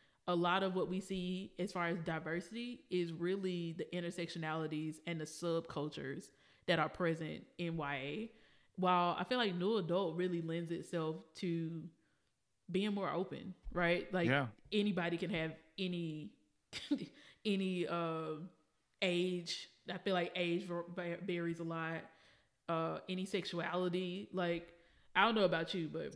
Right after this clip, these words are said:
Speaker 1: in Broken Earth, I was not surprised by anybody's sexuality ever.
Speaker 2: Oh, absolutely
Speaker 1: Just
Speaker 2: not.
Speaker 1: reading.
Speaker 2: Everybody, the ne-, every time you turn the page, somebody queer, somebody trans, somebody is this.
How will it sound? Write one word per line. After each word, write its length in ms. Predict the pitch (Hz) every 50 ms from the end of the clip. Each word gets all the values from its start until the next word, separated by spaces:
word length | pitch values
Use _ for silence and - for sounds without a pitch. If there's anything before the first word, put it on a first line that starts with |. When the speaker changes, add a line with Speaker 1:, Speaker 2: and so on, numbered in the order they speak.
| 143 - -
Speaker 1:
in 180 | 190 196 185
Broken 280 | 175 208 233 247 - -
Earth, 240 | - 208 214 202 202 202
I 100 | 190 208
was 220 | 226 190 180 175 190
not 240 | 180 180 170 165 -
surprised 520 | 175 - - 175 170 165 156 156 165 175
by 120 | 185 160 -
anybody's 580 | - 190 190 180 175 170 160 156 151 175 202
sexuality 600 | - 185 170 - - 170 165 160 160 160 170 - -
ever. 300 | 190 180 165 160 160 208
Speaker 2:
Oh, 160 | 214 202 131
absolutely 480 | 151 170 175 - 185 180 175 165 160 160
Speaker 1:
Just 80 | 156
Speaker 2:
not. 180 | - 185 180 123
Speaker 1:
reading. 180 | 107 - - 185 - - - - -
Speaker 2:
Everybody, 500 | 208 233 247 247 220 233 226 208 - 123 - -
the 140 | 156 170 170
ne-, 160 | 180 214 - -
every 260 | 170 196 208 208 220
time 280 | 208 208 208 196 185 175
you 100 | 175 175
turn 240 | - 175 170 156 147
the 60 | 143
page, 320 | - 160 151 131 113 110
somebody 360 | - - 175 180 175 143 117 110
queer, 360 | - 139 151 147 117 120 - - - - - -
somebody 380 | - 143 151 165 160 135 117
trans, 380 | 110 - 139 143 147 143 135 -
somebody 340 | 147 139 135 135 127 120 113
is 100 | 110 110
this. 240 | 120 120 110 -